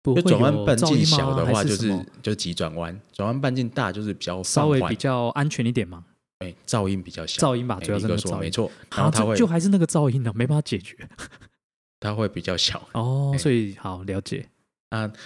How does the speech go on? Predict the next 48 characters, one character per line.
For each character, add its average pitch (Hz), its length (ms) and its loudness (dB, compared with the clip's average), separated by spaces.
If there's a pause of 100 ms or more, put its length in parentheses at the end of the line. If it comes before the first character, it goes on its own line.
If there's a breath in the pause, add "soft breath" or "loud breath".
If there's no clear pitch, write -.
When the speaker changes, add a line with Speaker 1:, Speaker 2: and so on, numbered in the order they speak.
(440 loud breath)
Speaker 2:
呃， 95 240 0
轻 175 180 0
轨 165 80 6
会 131 140 4
直 107 120 -4
接 113 140 2
弯 113 240 0
到 113 160 0
美 85 180 -6
术 104 180 -4
馆 76 240 -8
的， 71 400 -6 (320)
往 98 180 -4
北 80 180 -6
移 80 260 -10
啦。 82 260 -10 (120)
Speaker 1:
嗯， 107 220 2
Speaker 2:
哦， 95 80 -2
所 107 100 4
以 - 20 4
会 117 160 2
离 90 340 -4
民 92 240 -4
宅 85 200 -6
这 92 100 -4
边 92 100 -2
比 85 80 -8
较 90 200 -2 (100)
远 90 220 -4
一 104 60 -4
点， 92 200 -4
Speaker 1:
嗯。 - 20 -10
Speaker 2:
也 85 100 -6
不 104 140 -4
会 104 120 0
占 101 240 -4
用 92 180 -4
到 92 160 -2
美 82 160 -8
术 101 160 -8
馆 71 240 -8
路 90 180 -4
的 87 300 -8 (340)
路 95 180 -2
幅。 - 100 -12
Speaker 1:
嗯， 117 320 2
嗯， 104 280 -2
嗯。 98 220 -4